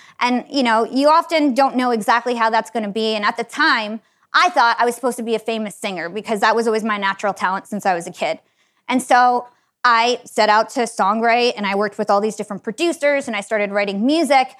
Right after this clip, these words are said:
And I had this bright idea. I was in the radio club. I did, like, every activity in college. And I was like, "Well, I'm in the radio club. I could probably get an internship at a radio station and push my music to the D Js and break that way." And so I did. I applied to all these radio stations, and I ended up getting a job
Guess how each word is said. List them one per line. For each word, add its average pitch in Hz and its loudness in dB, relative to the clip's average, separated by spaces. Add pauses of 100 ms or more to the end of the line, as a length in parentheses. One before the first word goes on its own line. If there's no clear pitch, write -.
(180)
And 294 0
I - 4
had 359 4
this 294 -6
bright 233 2
idea. 202 2
I 220 4
was 226 -4
in 269 0
the 254 -2
radio 202 0
club. 208 0
I 202 0
did, 208 -2
like, 202 -2
every 214 -2
activity 196 -4
in 196 -10
college. 196 0 (420)
And 262 4
I 254 6
was 269 0
like, 262 2
"Well, 285 2
I'm 311 2
in 427 -4
the 359 0
radio 311 2
club. 220 0
I 247 4
could 330 -4
probably 269 0
get 240 -2
an 226 -4
internship 240 -2 (100)
at 220 2
a 202 2
radio 311 2
station 233 -6
and 240 -6
push - -4
my 226 -2
music 285 -2
to 277 -6
the 233 -2
D 311 0
Js 185 -6
and 214 -2
break 226 -2
that 254 4
way." 185 -4 (720)
And 262 4
so 269 2
I 285 6
did. 466 4
I 214 6
applied 226 4
to 262 4
all 254 6
these 277 -4
radio 214 -2
stations, 220 -4
and 226 -2
I 220 -4
ended 233 -4
up 285 -2
getting 240 0
a 240 -2
job 202 2